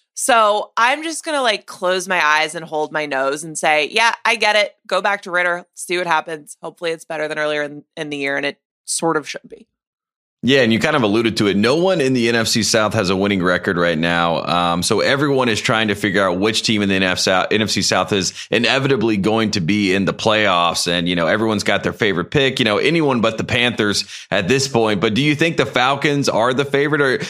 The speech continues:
Speaker 2: do you have the most faith in the Atlanta Falcons to make the playoffs?
Speaker 1: Oh my gosh. When you, when you put it like that,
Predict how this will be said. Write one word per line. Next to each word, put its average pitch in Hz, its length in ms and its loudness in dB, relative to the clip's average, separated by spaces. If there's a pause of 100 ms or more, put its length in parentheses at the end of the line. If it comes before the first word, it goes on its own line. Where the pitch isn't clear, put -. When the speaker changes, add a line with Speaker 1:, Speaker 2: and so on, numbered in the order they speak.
Speaker 2:
do - 80 -2
you 143 120 2
have 151 180 2
the 143 80 2
most 123 300 0
faith 135 440 0
in 120 200 0
the 123 100 2
Atlanta 123 300 2
Falcons 120 400 0
to 127 60 0
make 123 120 0
the 123 80 -8
playoffs? 131 540 -2 (640)
Speaker 1:
Oh 220 140 2
my 185 160 4
gosh. 160 360 0
When 202 140 -6
you, 202 200 -6
when 214 140 0
you 196 140 -6
put 220 220 -2
it 233 100 -2
like 190 220 0
that, 170 320 2